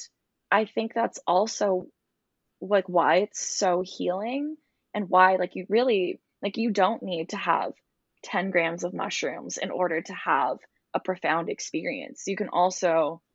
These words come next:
go to a waterfall with some girls, and, like, nature in and of itself is so powerful and so healing.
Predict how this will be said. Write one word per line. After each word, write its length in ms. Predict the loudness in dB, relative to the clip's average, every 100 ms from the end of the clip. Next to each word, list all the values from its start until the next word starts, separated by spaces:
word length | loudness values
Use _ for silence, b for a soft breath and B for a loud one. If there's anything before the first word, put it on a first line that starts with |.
| _ _ _ _ _ _ _ _ _
go 140 | -2 2
to 80 | 2
a 80 | 2
waterfall 560 | 2 2 2 2 2
with 100 | 2
some 180 | -2 -8
girls, 500 | 0 4 6 4 -2
and, 320 | -6 -6 -6 -12 _ _ _ _ _ _ _ _ _ _
like, 140 | -10 -6
nature 440 | -4 -4 -2 -2
in 220 | -2 -4
and 100 | -2
of 140 | -2 -2
itself 440 | -6 -2 0 0
is 140 | -4 -4
so 160 | -4
powerful 460 | -2 0 0 0 -2
and 140 | -4
so 200 | -4 -4
healing. 460 | -4 -8 -8 -8 -10